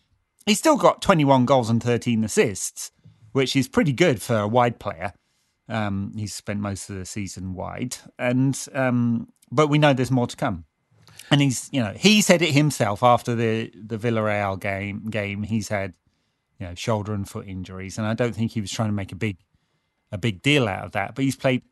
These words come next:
for a lot of the season with injuries that in an other, other season he might have had more of a rest.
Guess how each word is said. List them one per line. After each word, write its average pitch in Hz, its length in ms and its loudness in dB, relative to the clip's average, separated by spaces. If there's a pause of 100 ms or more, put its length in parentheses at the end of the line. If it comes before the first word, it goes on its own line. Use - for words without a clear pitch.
(100)
for 131 320 2
a 123 40 2
lot 127 260 -2
of 113 100 -4
the 120 100 -4
season 110 600 -2 (360)
with 110 480 -6 (100)
injuries 104 800 -4
that 104 320 -4 (100)
in 113 140 -2
an 113 320 0
other, 127 380 4 (200)
other 123 240 0
season 110 440 -2
he 110 160 0
might 110 240 -2
have 110 160 -6 (380)
had 101 240 -14
more 113 280 -2
of 117 100 -6
a 135 60 0
rest. 151 400 -8